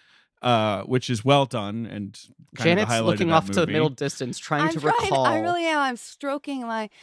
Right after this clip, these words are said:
Speaker 3: The Sweetest Thing, is that the one with, um, um, um, um, um, um,
Speaker 2: Some
Speaker 3: no,
Speaker 2: of Blair
Speaker 3: that's
Speaker 2: Christina
Speaker 1: You're gonna get it.
Speaker 2: Applegate.
Speaker 3: Oh, yeah, yeah, yeah.
Speaker 1: Oh, he
Speaker 3: Yeah,
Speaker 1: gave it
Speaker 3: where they do the
Speaker 1: away.
Speaker 2: Sorry,
Speaker 3: thing,
Speaker 2: sorry.
Speaker 3: the thing. This was a very famous thing. Like, "Oh, look at my
Speaker 2: Yes.
Speaker 3: arms, look at my arms."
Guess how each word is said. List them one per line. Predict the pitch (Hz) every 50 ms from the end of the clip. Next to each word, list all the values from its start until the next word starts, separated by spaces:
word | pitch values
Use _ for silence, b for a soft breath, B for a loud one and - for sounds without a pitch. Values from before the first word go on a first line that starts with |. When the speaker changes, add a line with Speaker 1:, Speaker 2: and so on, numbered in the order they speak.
| B B B
Speaker 3:
The | - 359
Sweetest | - 381 415 523 523 494 -
Thing, | - 359 349
is | 294 285
that | 285 320 349 -
the | 339
one | 330 330 320 302
with, | 285 285 -
um, | - 240 226 233 226 226 226 226
um, | 226 226 226
um, | 220 226 220
um, | 214 214 202 196 190
um, | 185 180 180 180 175 175
um, | 170 170 160 160 156 147 143 143 139 135 127 120 113
Speaker 2:
Some | - - - 175 -
Speaker 3:
no, | -
Speaker 2:
of | -
Blair | 185 214 208 202
Speaker 3:
that's | 180 208
Speaker 2:
Christina | 196 - 165 156
Speaker 1:
You're | 180 180
gonna | 151 151 139
get |
it. | -
Speaker 2:
Applegate. | 135 117 - 117 110 107 107 110 - B B B
Speaker 3:
Oh, | - 302 370
yeah, | 370 359 440 453
yeah, | 415 427 440 427 466 -
yeah. | 175 185
Speaker 1:
Oh, | 190 190
he | 190 226 254 240
Speaker 3:
Yeah, | 302 - - -
Speaker 1:
gave | 233 214
it |
Speaker 3:
where | - -
they | 175 165 156
do | 156
the | 151 147
Speaker 1:
away. | - 269
Speaker 2:
Sorry, | - 147 - -
Speaker 3:
thing, | 285 - - -
Speaker 2:
sorry. | 294 160 123
Speaker 3:
the | -
thing. | - 262 277 277
This | 262 262 - -
was | 269 214
a | 214
very | 175 156 185 196 202 185
famous | 175 - 180 170 160 151 -
thing. | - 165 151 151 143 139
Like, | 156 165 -
"Oh, | 170 220 233 247 254
look | 262 254 247
at | 233
my | 254 254
Speaker 2:
Yes. | 247 240
Speaker 3:
arms, | 240 240 240 240
look | 220 233
at | 233 226
my | 233 226
arms." | 214 -